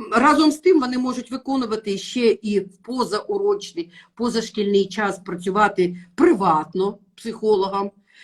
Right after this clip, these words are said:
Тобто, якщо зарплата в школі ще не дуже, е, висока для початківця, то можна це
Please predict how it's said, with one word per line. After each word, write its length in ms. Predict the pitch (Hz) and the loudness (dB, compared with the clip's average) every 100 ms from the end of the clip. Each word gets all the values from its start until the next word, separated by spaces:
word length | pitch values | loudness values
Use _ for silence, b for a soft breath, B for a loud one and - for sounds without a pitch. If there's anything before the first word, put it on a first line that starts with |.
| b | b
Тобто, 260 | 349 349 320 | -4 0 2
якщо 380 | 330 339 381 311 | 2 2 2 2
зарплата 560 | 311 - 277 247 233 | 0 0 2 2 2
в 100 | 220 | -4
школі 380 | - 269 233 214 | -6 -4 -2 -4
ще 180 | - 220 | -4 -4
не 120 | 220 | -4
дуже, 460 | 220 214 175 196 - b b b | -4 -4 -4 -6 -8 b b b
е, 180 | 175 175 | -4 -2
висока 440 | 180 226 466 226 208 | 0 2 2 2 0
для 160 | 202 | -2
початківця, 840 | 196 190 233 - 247 165 - 151 - b b b _ | -2 -4 -4 -2 -4 -4 -6 -10 -10 b b b _
то 120 | 165 | 0
можна 400 | 165 165 196 320 | 2 2 2 0
це 540 | - - 226 190 196 | 0 0 4 4 2